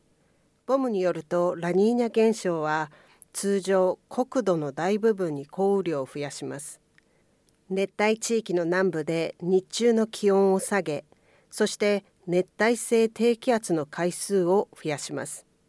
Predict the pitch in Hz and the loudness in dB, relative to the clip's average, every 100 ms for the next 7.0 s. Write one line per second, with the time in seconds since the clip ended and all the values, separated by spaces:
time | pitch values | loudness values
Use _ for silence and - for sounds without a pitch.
0 | _ _ _ _ - 208 233 233 247 220 | _ _ _ _ -10 -4 -2 0 0 0
1 | 208 208 233 240 190 165 156 156 - - | 0 0 0 0 0 -2 -4 -4 -8 -12
2 | - 233 226 - 226 214 208 226 214 - | -4 -4 -2 -2 -2 -2 0 0 0 -4
3 | 156 151 - _ - 214 262 - - 254 | -6 -8 -10 _ -4 -2 -2 -6 -4 -2
4 | 202 175 - 220 226 175 175 175 185 185 | -2 -4 -2 -2 -2 -2 0 0 0 2
5 | 180 185 185 160 165 160 - - _ _ | 2 2 0 -2 -2 -2 -6 -20 _ _
6 | - 214 233 196 165 - 220 220 185 | -6 -2 0 0 0 2 0 0 -6